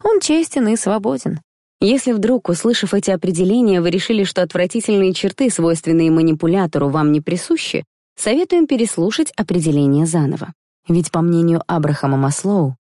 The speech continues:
того самого, что придумал пирамиду Маслоу, актуализаторов в мире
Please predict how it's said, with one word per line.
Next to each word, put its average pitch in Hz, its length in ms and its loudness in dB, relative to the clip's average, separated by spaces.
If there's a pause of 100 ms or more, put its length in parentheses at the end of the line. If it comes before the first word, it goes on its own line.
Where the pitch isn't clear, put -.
(100)
того 247 180 0
самого, 147 400 0
что - 180 -4
придумал 151 440 0
пирамиду 156 480 0
Маслоу, 135 460 -2 (200)
актуализаторов 147 1040 -2
в 156 140 0
мире 135 360 0